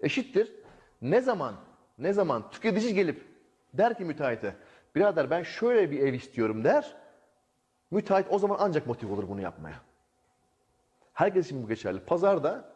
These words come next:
yani ekonomi piyasasında arz ve talep diye bir şey var. Arz ve talep. Bunun dengesi hep konuşuluyor. Arz talep dengesi falan gibisinden. Eğer talep yoksa, talep yoksa kimse bunu arz etmez.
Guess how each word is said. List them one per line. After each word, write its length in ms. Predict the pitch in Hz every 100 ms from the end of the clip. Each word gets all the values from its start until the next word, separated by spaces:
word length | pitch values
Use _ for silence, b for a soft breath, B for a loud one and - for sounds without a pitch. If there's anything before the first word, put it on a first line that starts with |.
| -
yani 120 | 101
ekonomi 340 | 127 143 160
piyasasında 600 | 156 131 107 101 139 214 - B B -
arz 380 | 165 240 233 - _ _ 170
ve 100 | 170
talep 340 | 190 196 196
diye 160 | 190 180
bir 60 |
şey 220 | - 165
var. 120 | 110 87 -
Arz 260 | 151 160 151
ve 60 | 160
talep. 300 | 147 104 117
Bunun 180 | 160
dengesi 300 | 143 151 147
hep 100 | 151
konuşuluyor. 320 | 156 147 - 123
Arz 200 | 131 131
talep 240 | 120 -
dengesi 280 | 113 107 -
falan 220 | 95 101
gibisinden. 280 | 98 - 90 B B B -
Eğer 320 | 135 180 180
talep 280 | 147 160 185
yoksa, 400 | 247 311 - 101 - - _ _ _ _
talep 300 | 139 160 160
yoksa 220 | 262 156
kimse 360 | - 254 - 170
bunu 140 | 226
arz 240 | 202 202
etmez. 380 | 220 226 233 -